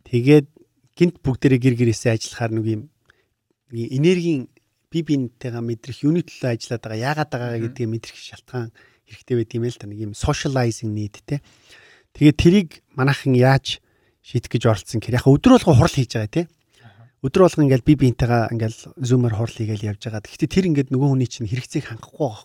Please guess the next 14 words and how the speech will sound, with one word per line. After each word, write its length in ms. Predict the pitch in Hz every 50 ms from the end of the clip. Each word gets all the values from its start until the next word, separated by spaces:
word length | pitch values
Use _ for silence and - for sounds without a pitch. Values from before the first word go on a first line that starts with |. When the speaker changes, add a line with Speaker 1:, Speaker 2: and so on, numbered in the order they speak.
| _ -
Speaker 1:
хөөх 80 | - _ _ _ _ _ _ _ _ _ _ _ _ _
тэгэхээр 220 | _ - 185 170 165
яасан 280 | 156 151 - - 143 131
гэхээр 240 | - - - 123 113 110 _ _ _ _ - - _ _ -
манайхнаас 480 | 120 113 120 113 - - 113 - - - _ _ _ _ _ _ _
За 100 | - 131
өглөө 300 | 127 143 143 - 202 175
болгон 220 | 147 - - 123 - -
30 220 | - - - 175
минут 220 | 165 151 139 - _ _ _ _ _ _ _ _ _ -
ажиллаас 460 | - 131 - - - 220 208 - 165
өөр 360 | 151 143 160 180 165 - -
юм 80 | 110 101
яри. 220 | 95 92 - _